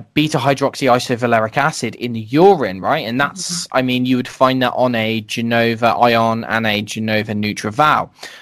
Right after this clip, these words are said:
Speaker 1: Uh, methyl citric is also a marker that you might find on a G P L O, but I find it's not as sensitive. Problem is, is that theoretically, if you've got this problem, you could,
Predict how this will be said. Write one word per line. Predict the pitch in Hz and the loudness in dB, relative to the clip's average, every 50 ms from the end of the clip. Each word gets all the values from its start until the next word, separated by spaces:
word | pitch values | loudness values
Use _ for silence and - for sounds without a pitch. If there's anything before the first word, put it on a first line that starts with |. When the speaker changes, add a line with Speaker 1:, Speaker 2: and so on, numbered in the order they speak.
| - - - | -18 -2 0
Speaker 1:
Uh, | 123 127 127 | 2 2 2
methyl | 135 156 170 175 - - 196 | 2 2 0 0 0 -2 -4
citric | 180 - - 170 - - - 147 - 147 | -4 -4 -6 -8 -6 -6 -8 -6 -6 -4
is | 131 139 | -4 -2
also | 143 135 - - 139 | -4 -2 -2 -2 -2
a | 123 | 0
marker | 127 127 123 120 - 135 | 0 0 0 0 -2 -6
that | 123 117 | -8 -8
you | 92 110 127 | -8 -6 -4
might | 120 117 113 107 | -4 -4 -4 -4
find | - 123 120 113 113 | -4 -4 -4 -2 -2
on | 113 110 110 | -2 -2 -2
a | 107 107 104 | -2 -4 -6
G | 104 - 123 117 | -4 -2 -2 -2
P | 110 - 120 | -2 0 0
L | 110 98 92 - | 0 0 2 4
O, | 107 156 151 131 - - 180 - - - - - - _ _ _ | 4 4 4 2 -2 -6 -12 -18 -18 -20 -20 -20 -20 _ _ _
but | - 160 160 160 - - - _ | 4 6 6 6 6 2 -2 _
I | - 143 156 156 | 0 0 0 0
find | 151 - 160 156 160 160 143 | 0 0 0 0 0 -2 -4
it's | 123 - | -6 -2
not | 151 156 143 107 | 0 0 2 2
as | 147 - | 0 0
sensitive. | - 135 139 135 - 131 - - 117 101 - - _ _ _ _ _ _ - - | -2 -2 -2 -4 -8 -6 -2 -2 -2 -2 -2 -8 _ _ _ _ _ _ -16 -2
Problem | - - 214 196 226 226 196 | 2 2 4 4 4 2 2
is, | 156 143 139 139 | 2 2 0 -2
is | 139 127 - | -4 -6 -4
that | 139 127 - | -6 -6 0
theoretically, | - 202 185 165 147 151 165 - 190 180 - - 120 87 92 113 143 175 - - - - | 2 2 4 4 4 2 0 0 -6 -6 -4 -4 -4 -2 -2 -2 -2 -4 -6 -12 -12 -10
if | - 143 - | -10 -6 -4
you've | 156 175 - | -4 -2 2
got | - 165 - | 2 2 2
this | 143 139 | 2 -4
problem, | - - 175 156 147 143 131 127 | 0 0 0 2 2 0 0 0
you | 127 131 131 139 143 160 175 - | -2 -4 -6 -4 -2 -2 -2 -2
could, | - - - - - - 196 202 208 220 220 185 - | -2 -2 -4 0 4 6 6 8 8 6 4 2 -2